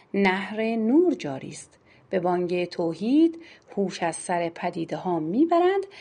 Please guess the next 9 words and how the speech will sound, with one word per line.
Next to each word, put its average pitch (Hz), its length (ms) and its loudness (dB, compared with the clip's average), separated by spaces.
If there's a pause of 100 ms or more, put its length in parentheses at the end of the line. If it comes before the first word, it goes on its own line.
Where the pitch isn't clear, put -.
(200)
و 170 160 2
در 160 200 -6
محشر 170 680 -2
نفس 151 480 -8
رحمانی 202 800 0 (320)
به 202 120 4
بقای 165 640 -2
جاودانی 160 760 -2
می‌رسانند. 160 800 0